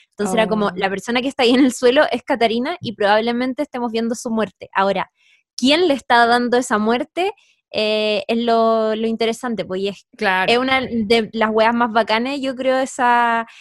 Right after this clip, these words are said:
Speaker 1: esa paradoja inesperada para mí en lo personal,
Speaker 2: Ujú.
Speaker 1: la, la paradoja de, mm, de Catarina y, y todo lo que pasa con Hannah, que es como, Catarina termina nombrándose a sí misma, porque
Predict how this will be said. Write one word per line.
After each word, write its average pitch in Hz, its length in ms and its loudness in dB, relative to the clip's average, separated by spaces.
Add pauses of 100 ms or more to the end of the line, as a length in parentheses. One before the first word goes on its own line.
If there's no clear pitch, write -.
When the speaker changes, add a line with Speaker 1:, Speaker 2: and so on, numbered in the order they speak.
(140)
Speaker 1:
esa 240 260 -2
paradoja 254 680 4
inesperada 254 840 4
para 294 200 2
mí 311 240 -6
en 339 100 -4
lo 320 80 -6
personal, 277 480 -4
Speaker 2:
Ujú. 427 80 -12 (340)
Speaker 1:
la, 220 720 2
la 220 140 4
paradoja 220 640 0
de, 208 380 -2
mm, 196 340 -6 (120)
de 202 200 -2
Catarina 208 640 -2
y, 196 260 -6
y 202 120 -8
todo 214 180 0
lo 214 100 0
que 202 100 -4
pasa 214 260 -6
con 196 280 -6
Hannah, 233 260 2
que 196 100 -8
es - 60 -14
como, 190 380 -6
Catarina 233 480 2
termina 240 400 2
nombrándose 233 760 2
a 220 80 2
sí 220 200 -8
misma, 247 340 0
porque 196 420 -6